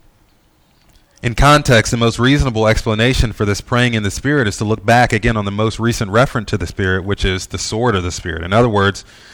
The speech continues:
how, how do we pray in a way that honors the Lord? Well, how do we pray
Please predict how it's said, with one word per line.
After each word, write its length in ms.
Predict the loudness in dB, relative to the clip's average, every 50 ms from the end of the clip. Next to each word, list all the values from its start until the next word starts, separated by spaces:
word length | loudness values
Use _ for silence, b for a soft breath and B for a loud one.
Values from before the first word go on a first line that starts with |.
| B B B
how, 320 | B 4 4 4 2 -2 -2
how 140 | 2 4 4
do 80 | 4
we 140 | 4 4 2
pray 360 | 0 0 0 2 4 4 4
in 80 | 4 2
a 60 | 2
way 160 | 2 4 4
that 180 | 4 4 2 2
honors 440 | 2 4 4 4 2 2 0 -2 -2
the 80 | -4
Lord? 400 | -4 -2 -2 0 0 -2 -2 -4
Well, 140 | -4 -2 2
how 100 | 2 4
do 40 | 4
we 140 | 2 0 -2
pray 580 | -4 -2 0 4 4 6 6 4 2 0 -4